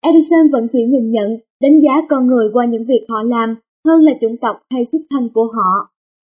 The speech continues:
Edison tất nhiên là có thể hơi ngang ngạnh, độc đoán và có lúc hơi tàn nhẫn trong các cuộc làm ăn. Trong sự nghiệp của mình, ông đã có một số sai lầm về tài chính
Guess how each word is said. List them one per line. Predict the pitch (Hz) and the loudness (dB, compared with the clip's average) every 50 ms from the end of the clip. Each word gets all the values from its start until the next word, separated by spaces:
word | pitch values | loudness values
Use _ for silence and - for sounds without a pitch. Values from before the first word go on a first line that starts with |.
| _ _ _ _ - 269 | _ _ _ _ -4 0
Edison | 269 277 269 277 - 285 277 262 254 254 - _ _ _ _ | 0 0 0 0 0 0 0 2 0 -2 -4 _ _ _ _
tất | 392 370 320 | -2 2 4
nhiên | 330 330 339 330 311 | 6 6 6 6 6
là | 302 254 220 - | 4 4 2 -2
có | 269 285 277 | -6 -6 -4
thể | 240 208 214 208 | -4 -4 -4 -2
hơi | 254 254 240 | -2 -2 0
ngang | 240 247 247 240 240 | 0 0 0 -2 -2
ngạnh, | 233 220 196 208 220 220 _ _ _ - | -4 -6 -6 -8 -10 -12 _ _ _ -4
độc | 302 269 - - | -4 -4 -2 0
đoán | 262 269 277 294 339 359 311 277 | 0 2 2 4 4 2 2 2
và | 254 226 214 - | 0 -2 0 2
có | 277 | 2
lúc | 302 330 339 339 - | 2 2 2 0 -2
hơi | 285 285 247 247 | -2 -2 -2 -2
tàn | 254 226 214 214 | -4 -6 -6 -6
nhẫn | 220 208 196 202 240 262 254 | -6 -6 -6 -6 -6 -4 -2
trong | 294 262 240 226 | -2 -2 -2 -2
các | - 311 311 | -2 -2 0
cuộc | 302 285 220 - - | 0 -2 -2 0 -4
làm | 240 226 - - | -6 -6 -6 -4
ăn. | - 269 285 294 277 285 - _ _ _ _ _ - | 0 2 2 2 2 0 -6 _ _ _ _ _ 0
Trong | 330 330 302 285 294 | 2 2 2 4 4
sự | 285 247 | 2 2
nghiệp | 247 247 226 - | 2 0 0 0
của | - 233 247 | 0 0 2
mình, | 269 294 269 254 240 226 - _ _ _ _ | 4 4 4 2 2 0 -4 _ _ _ _
ông | 277 285 269 | -2 0 0
đã | 254 262 247 254 | 0 -2 -2 -2
có | 269 262 285 330 | -2 0 2 2
một | 339 302 233 208 - - | 2 2 2 0 -2 -2
số | 262 269 311 302 | 0 0 0 0
sai | 311 294 254 | 0 0 0
lầm | 254 247 233 220 202 | 0 0 -2 -4 -6
về | - 233 220 220 | -6 -6 -4 -4
tài | 226 220 214 - | -4 -4 -2 0
chính | 262 254 277 359 392 | 2 2 2 2 0